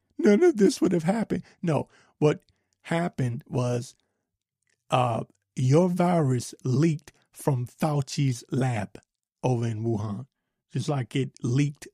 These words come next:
in his, from his lab in, uh, at the U N C, uh,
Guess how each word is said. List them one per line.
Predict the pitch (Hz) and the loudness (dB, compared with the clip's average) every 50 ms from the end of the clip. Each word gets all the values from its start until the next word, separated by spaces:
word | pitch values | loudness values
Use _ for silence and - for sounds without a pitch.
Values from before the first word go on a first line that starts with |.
| _ | _
in | - 143 131 107 | -4 -4 -4 -2
his, | 92 135 127 117 - - _ - | -2 -2 -2 -4 -6 -10 _ -10
from | - - 147 123 | -4 -2 -2 0
his | 117 131 135 113 127 | 2 0 0 0 -2
lab | 123 120 127 139 135 123 117 117 - _ _ _ _ _ _ _ _ _ _ - | -4 -2 -2 0 0 -2 -2 -6 -10 _ _ _ _ _ _ _ _ _ _ -6
in, | - 139 127 120 117 117 - - _ _ _ - | -2 -2 -2 -2 -4 -6 -10 -12 _ _ _ -10
uh, | 175 131 113 113 110 110 104 104 - - _ _ _ _ _ _ _ _ _ _ - | -6 -4 -4 -4 -4 -4 -6 -6 -8 -10 _ _ _ _ _ _ _ _ _ _ -6
at | 135 131 117 | -6 -4 -2
the | 123 120 | -2 -4
U | 117 123 131 135 131 | -2 -2 0 0 0
N | 131 123 123 | 0 -2 -4
C, | - - - 147 143 143 135 127 _ _ _ _ _ _ _ _ _ _ _ _ _ _ _ _ _ - | -6 -6 -2 -2 0 0 -2 -4 _ _ _ _ _ _ _ _ _ _ _ _ _ _ _ _ _ -10
uh, | 175 135 123 117 113 113 110 104 | -8 -6 -6 -6 -6 -8 -8 -10